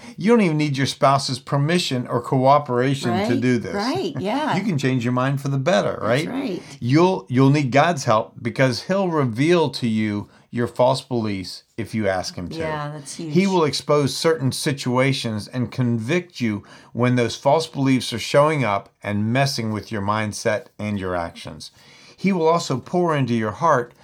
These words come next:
Speaker 1: through His Word how much He loves you and wants to restore your heart fully. Restoration is what He died for. He is on a quest to restore your heart, your spouse's heart,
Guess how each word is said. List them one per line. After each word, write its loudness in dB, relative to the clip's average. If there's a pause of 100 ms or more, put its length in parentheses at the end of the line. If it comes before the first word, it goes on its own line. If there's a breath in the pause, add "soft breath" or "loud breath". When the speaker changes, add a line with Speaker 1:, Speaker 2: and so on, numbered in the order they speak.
(180 soft breath)
Speaker 1:
through 0
His 0
Word 0 (260 soft breath)
how -2
much 2
He -2
loves 2
you -4 (300 soft breath)
and 0
wants 2
to -4
restore -2
your -2
heart 0
fully. -8 (600 soft breath)
Restoration 0
is -6
what 0
He 0
died -2
for. -12 (320 soft breath)
He 0
is 2
on -2
a -6
quest -2 (220)
to -4
restore -2
your 2
heart, -2 (380 soft breath)
your -6
spouse's -4
heart, -12